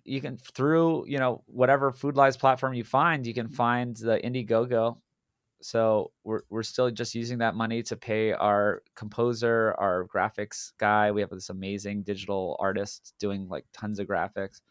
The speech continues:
So we don't make any of the money. <laughs> We just give it to the people who need to do those jobs to finish this film in a super high production value way. Like,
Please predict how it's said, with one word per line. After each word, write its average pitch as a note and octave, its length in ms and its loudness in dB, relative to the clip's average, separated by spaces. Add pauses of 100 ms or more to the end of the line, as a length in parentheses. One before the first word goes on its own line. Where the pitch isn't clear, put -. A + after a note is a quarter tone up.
(440)
So G#2+ 220 -2
we G#2 120 0
don't A#2+ 140 -2
make G#2 200 -2
any G2+ 120 -6
of F#2 80 -12
the F#2 80 -6
money. F#2 320 -8 (180)
<laughs> D#3 220 4
We C#3 100 0
just C#3 220 -2
give C3+ 140 2
it B2+ 120 -4
to B2+ 100 -4
the A#2 80 -2
people A2 480 -2 (340)
who A2+ 160 0
need G#2+ 260 -4
to G#2+ 100 -6
do G2+ 400 -2 (180)
those G2 200 -4
jobs F#2+ 380 -2
to F2 80 -18
finish G2+ 240 -8
this - 160 -10
film G2+ 460 -4
in G2 100 -6
a F#2+ 40 -8
super B2 680 -2 (260)
high A#2 500 4 (280)
production G#2+ 340 -2
value G2+ 420 2
way. G2 300 0
Like, F2+ 180 -4